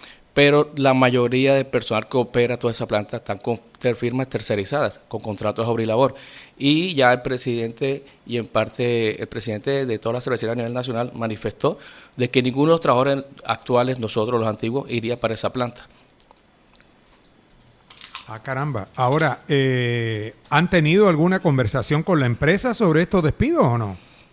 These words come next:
Speaker 1: Sí, eh, precisamente en estos días tuvimos una conversación con ella, manifiesta que está en todo su derecho y toma esa, esas, esas medidas. Eh, aquí ahorita escuchándote, eh, es ilógico que uno vea al,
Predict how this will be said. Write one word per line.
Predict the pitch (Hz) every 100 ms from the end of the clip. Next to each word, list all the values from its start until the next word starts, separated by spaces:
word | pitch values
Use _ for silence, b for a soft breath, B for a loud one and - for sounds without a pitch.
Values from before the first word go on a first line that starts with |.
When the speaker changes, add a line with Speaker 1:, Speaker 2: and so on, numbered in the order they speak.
| B B _ _
Speaker 1:
Sí, | - 151 196 226
eh, | 117 110
precisamente | 107 123 135 139 147 147 156 131 110
en | 113
estos | 110 135
días | 135 135
tuvimos | 127 131
una | 127 120
conversación | 120 - 113 120
con | 139 135
ella, | 143 156
manifiesta | 147 123 113 107 135
que | - 120
está | - 117
en | 123
todo | - 139 139 135
su | 127 131
derecho | 113 117 143 147 165 147
y | 123
toma | - 117
esa, | 127 143 117
esas, | - 110 - 120 107 -
esas | 127 135
medidas. | 127 113 143 101 - B B B B B B B -
Eh, | 123 120 120
aquí | 117 127 131
ahorita | 147 147 156
escuchándote, | 147 139 131 127 147 170 180 -
eh, | 110 107 -
es | 101
ilógico | 127 131 135 147 156 147
que | 139
uno | 113 117 131 127 113 - - -
vea | 123 123 131 120
al, | 98 107 101